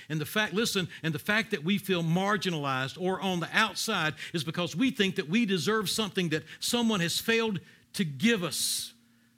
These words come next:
"I deserve to be listened to. I deserve to be in leadership. I deserve all of these things, all because of my perception of myself." And we can't even celebrate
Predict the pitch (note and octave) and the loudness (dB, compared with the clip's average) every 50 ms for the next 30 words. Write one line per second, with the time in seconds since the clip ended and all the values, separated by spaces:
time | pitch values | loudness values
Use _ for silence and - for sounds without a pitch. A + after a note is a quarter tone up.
0 | _ _ _ _ _ _ _ _ _ _ _ _ _ _ _ _ _ _ _ _ | _ _ _ _ _ _ _ _ _ _ _ _ _ _ _ _ _ _ _ _
1 | _ _ _ _ _ _ _ _ _ _ - A3+ C4 C4+ F#3 A#3 C4 C4+ A3 A#3 | _ _ _ _ _ _ _ _ _ _ 0 2 2 2 4 4 4 4 4 4
2 | A3+ A#3 G#3 A#3 A#3+ - G3+ G3+ F3+ - F3+ E3+ D3+ E3 A#3+ C#4 B3+ - B3+ C4 | 4 4 4 4 2 2 0 -2 0 2 2 2 4 4 4 4 4 4 2 2
3 | C4 G#3+ A#3+ F#3+ B3 B3 A#3+ A3+ G#3+ G#3+ G3+ F#3 E3 - E3+ - F3+ B3 C#4 C#4+ | 2 2 2 2 2 2 4 2 2 2 2 0 0 0 0 2 4 4 6 6
4 | A3 G#3 B3 A#3 G#3+ A#3 C4 D4 D#4 D#4 C#4+ C#4+ C#4+ C#4+ C4+ - - - - - | 4 4 4 4 2 2 2 2 0 0 0 2 2 2 2 0 -4 -6 -12 -8
5 | - - D4 C#4 C4+ B3 G#3 E3+ D#3 B2+ - - - - - - - - _ _ | 0 4 6 8 8 6 4 2 0 -2 -2 -2 -2 -2 -2 -4 -6 -12 _ _
6 | _ _ _ _ _ _ _ _ _ _ _ _ _ _ _ _ _ _ _ _ | _ _ _ _ _ _ _ _ _ _ _ _ _ _ _ _ _ _ _ _
7 | _ _ _ - - C4 C#4+ C#4+ C#4 - G#3 B3 B3+ B3+ A#3 - - - - G#3+ | _ _ _ -4 -2 0 0 0 0 0 0 0 0 0 0 -2 -4 -2 -2 0
8 | G3+ D#3 D#3+ F#3 G#3+ B3+ C#4 - - A3+ - - B3 A3+ - - A3 G#3 G#3+ A3+ | 0 0 2 2 4 4 4 2 2 0 2 2 2 0 0 0 -2 0 2 0
9 | C#4 C4+ A#3+ B3 A#3 G#3+ - - - C4 B3+ B3 B3 A3+ F3+ - - - - - | 0 2 2 2 2 2 2 0 0 0 0 0 0 0 -2 -4 -8 -8 -8 -10
10 | - - _ _ _ _ _ _ _ _ _ _ _ _ _ _ _ _ _ _ | -12 -16 _ _ _ _ _ _ _ _ _ _ _ _ _ _ _ _ _ _
11 | _ _ _ _ _ _ _ _ _ - C3 C#3 C#3+ - - F3 E3 D#3+ C#3+ C3+ | _ _ _ _ _ _ _ _ _ -18 -14 -14 -12 -8 -6 -4 -4 -4 -6 -6
12 | C3 - - E3 D#3 C#3+ B2 C3 C#3+ C3+ C3 | -8 -8 -6 -6 -6 -8 -6 -6 -4 -4 -4